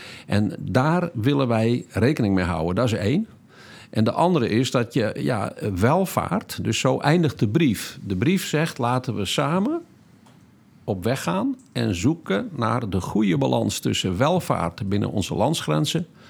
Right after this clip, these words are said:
en de aanpak van de mondiale klimaatproblematiek." En die balans is vreselijk, vreselijk belangrijk. Wat je nu ziet in het debat, dus het blijft nog net een beetje, het is een, komt een beetje aan de oppervlakte zo.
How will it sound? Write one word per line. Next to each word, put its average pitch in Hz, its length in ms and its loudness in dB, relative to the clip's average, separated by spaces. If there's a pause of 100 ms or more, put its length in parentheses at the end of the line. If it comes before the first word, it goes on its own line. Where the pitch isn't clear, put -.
(460)
en 98 160 0
de 87 120 -2 (120)
aanpak - 580 0 (720)
van 101 280 -2
de 98 80 0
mondiale 131 600 2
klimaatproblematiek." 98 1080 -2 (340)
En 110 180 4
die 180 200 4
balans 147 600 2
is - 260 -4
vreselijk, 147 760 0
vreselijk 160 580 -2
belangrijk. 127 480 -4 (460)
Wat 120 200 2
je 135 80 6
nu 147 220 6
ziet 156 280 2
in 120 180 2
het 98 180 -2
debat, 87 520 0 (800)
dus 127 140 0
het 110 160 -2
blijft 160 260 2
nog 139 180 0
net 202 240 0
een 170 160 0
beetje, 160 380 -2
het 123 280 -8
is 120 120 -4
een, 123 120 -6
komt 180 240 -2
een 135 100 0
beetje 160 320 0
aan 107 100 -2
de 117 180 -4
oppervlakte 185 720 -6
zo. 262 360 -6